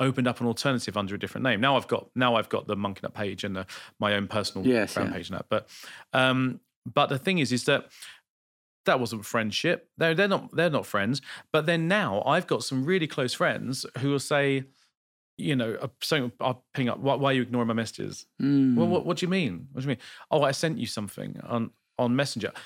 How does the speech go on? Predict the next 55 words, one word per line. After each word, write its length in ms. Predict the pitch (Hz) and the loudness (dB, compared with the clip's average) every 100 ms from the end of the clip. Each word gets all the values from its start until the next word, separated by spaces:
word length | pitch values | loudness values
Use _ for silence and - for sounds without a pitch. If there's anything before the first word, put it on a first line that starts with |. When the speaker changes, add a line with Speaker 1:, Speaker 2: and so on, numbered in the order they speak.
| - _ _ - | -20 _ _ 0
Speaker 1:
I, 240 | 160 208 | 2 4
I 40 | |
don't 140 | 262 196 | 2 2
know. 140 | 117 | 4
I, 120 | 202 | 4
I 60 | 240 | 4
haven't 160 | 202 190 | 2 2
got 160 | 165 | 0
time 220 | - 139 | 2 0
just 160 | 123 123 | 0 -2
to 60 | 127 | -2
sit 220 | - - | -2 0
down 180 | 131 113 | 0 0
checking 360 | - 131 120 | 0 -2 0
Messenger 520 | 120 156 - 131 110 104 | 2 2 0 -2 0 0
all 120 | 101 | 2
day. 120 | 113 | 2
I'm 100 | 131 | 2
trying 200 | 151 190 | 2 0
to 40 | |
run 180 | 156 156 | 2 2
a 60 | 139 | 2
company 580 | - 220 220 156 110 110 | 2 2 2 2 4 4
and 120 | 117 - - | 2 -2 -2
be 120 | 156 147 | 2 2
a 60 | |
good 280 | - 135 123 | 4 0 0
parent 440 | 165 196 175 120 | 2 4 4 2
and, 140 | 113 120 | 2 2
and, 320 | 123 127 123 | 2 2 2
and 200 | 127 123 | 2 2
husband. 520 | 143 196 - - 101 - - | 2 0 -2 -8 -8 -10 0
Speaker 2:
Yes. 180 | 127 123 | 4 6
Speaker 1:
Um, 400 | 139 139 139 - - | 6 6 2 -2 -8
but, 460 | 131 117 170 156 - - _ _ _ | -8 2 4 4 0 -20 _ _ _
you 120 | 170 | 0
know, 100 | 165 | 2
but 160 | 117 143 | 2 2
I 100 | - | 0
think 180 | - 175 | 0 -4
to 60 | |
myself, 220 | 180 180 170 - - | 0 0 -2 -6 -10
"H-, 100 | - | -4
hang 160 | - 208 | 0 0
on, 160 | 120 - - 120 | 0 -4 -10 -8
suddenly, 600 | 127 - 240 160 120 - _ - | -4 -2 0 0 -2 -4 _ -2
is 180 | 220 220 | 0 2
that 160 | 180 | 2
a 40 | 180 | 2
relationship? 720 | 180 185 190 135 110 98 - _ _ _ - | 0 0 -2 -6 -6 -6 -8 _ _ _ -8
How, 320 | - 190 185 - | -2 0 0 2
are 220 | 196 240 | 4 4
we 160 | 202 | 2
still 320 | 180 - 165 151 | -2 -2 -2 -2
friends?" 600 | - 208 131 82 - | 0 0 0 -6 -12